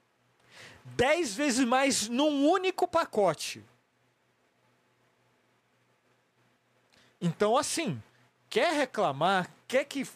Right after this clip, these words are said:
tenha investigação, não tô contestando em nível algum essa informação.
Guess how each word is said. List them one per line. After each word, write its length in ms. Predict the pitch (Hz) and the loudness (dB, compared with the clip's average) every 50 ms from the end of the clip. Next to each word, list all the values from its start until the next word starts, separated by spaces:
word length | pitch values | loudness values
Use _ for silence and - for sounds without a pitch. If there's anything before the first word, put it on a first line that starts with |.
| 143 - - | -18 -8 -2
tenha 240 | 208 226 233 208 175 | -2 0 0 0 -2
investigação, 600 | 156 151 147 - 143 135 139 - - 262 339 339 | -2 -2 -2 -2 -2 -2 -2 -2 -2 -2 -2 -2
não 200 | 311 330 339 - | -2 -6 -8 -4
tô 160 | - 330 339 | -2 -2 -2
contestando 600 | - - 370 - - 311 302 - - 320 370 370 | 0 -2 -4 -2 0 -2 -2 -2 -4 -6 -6 -6
em 80 | 359 | -6
nível 560 | 339 311 294 294 330 359 392 440 311 311 359 554 622 | -6 -8 -6 -6 -6 -4 -2 -2 -2 0 0 0 2
algum 600 | - 359 415 381 285 165 123 131 190 247 320 339 320 - _ _ _ _ _ _ _ _ _ _ _ _ _ _ _ _ _ _ _ _ - | 4 4 4 4 2 0 -6 -4 -4 -4 -4 -6 -12 -16 _ _ _ _ _ _ _ _ _ _ _ _ _ _ _ _ _ _ _ _ -4
essa 220 | 202 208 - - | -4 -4 -4 -6
informação. 640 | 226 175 226 233 226 247 233 - - - 190 151 123 | -8 -4 -4 -2 0 0 -2 -2 0 -2 -2 -2 -2